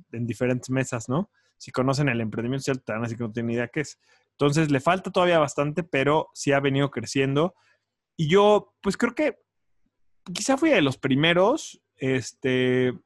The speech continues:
no de los primeros primeros, pero lo que te diría, sí fui el primero que se enfocó en promoverlo y el primero que se enfocó en, en difundirlo y en, en querer que creciera más y que hubiera cada vez más personas.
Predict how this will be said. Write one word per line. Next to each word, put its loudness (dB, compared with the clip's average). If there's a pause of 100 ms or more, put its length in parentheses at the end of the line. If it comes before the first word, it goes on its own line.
(400)
no 0
de 6
los 2
primeros 2
primeros, 0
pero 0
lo 0
que -4
te -4
diría, 2
sí -4
fui -2 (320)
el 0
primero 2
que -4
se -6
enfocó 0
en 0
promoverlo -4 (200)
y -4
el -4
primero 0
que -4
se -6
enfocó 0
en, -4
en -4
difundirlo 0
y 2
en, -6 (320)
en -6
querer 0
que 0
creciera 0
más -2
y -6
que -4
hubiera 0
cada 0
vez -4
más -4
personas. -6